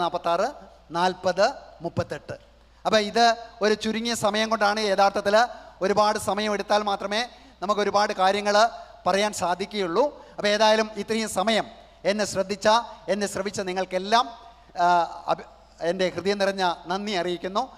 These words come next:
അപ്പോൾ നമ്മുടെ കേരളം വികസനത്തിൻ്റെ പരിപ്രേക്ഷ്യത്തിലൂടെ മുന്നോട്ട് പോകുമ്പോൾ അതിൻ്റെ ഭാഗമായിട്ടാണ് ഈ ക്ലാസ് സംഘടിപ്പിച്ചിട്ടുള്ളത്. ആ, പിന്നോക്ക ക്ഷേമ വകുപ്പിൻ്റെ ആഭിമുഖ്യത്തിലാണ്, അതുപോലെ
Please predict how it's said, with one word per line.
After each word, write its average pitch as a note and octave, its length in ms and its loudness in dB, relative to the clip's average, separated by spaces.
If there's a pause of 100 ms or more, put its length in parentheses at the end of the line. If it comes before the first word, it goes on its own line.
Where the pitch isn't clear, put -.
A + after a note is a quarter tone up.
(220)
അപ്പോൾ G3+ 160 4
നമ്മുടെ G3 280 0
കേരളം G3+ 300 4 (560)
വികസനത്തിൻ്റെ G3 680 0 (480)
പരിപ്രേക്ഷ്യത്തിലൂടെ G3+ 800 2
മുന്നോട്ട് G3+ 340 -2
പോകുമ്പോൾ G#3 340 2
അതിൻ്റെ F#3 200 0 (100)
ഭാഗമായിട്ടാണ് F#3+ 680 2 (400)
ഈ F#3+ 120 2
ക്ലാസ് F3+ 320 0 (200)
സംഘടിപ്പിച്ചിട്ടുള്ളത്. F#3 760 -2 (520)
ആ, F3 40 4 (120)
പിന്നോക്ക G3+ 420 0
ക്ഷേമ F#3+ 200 0 (100)
വകുപ്പിൻ്റെ F#3+ 400 0 (460)
ആഭിമുഖ്യത്തിലാണ്, G3 680 -2 (360)
അതുപോലെ F#3+ 240 2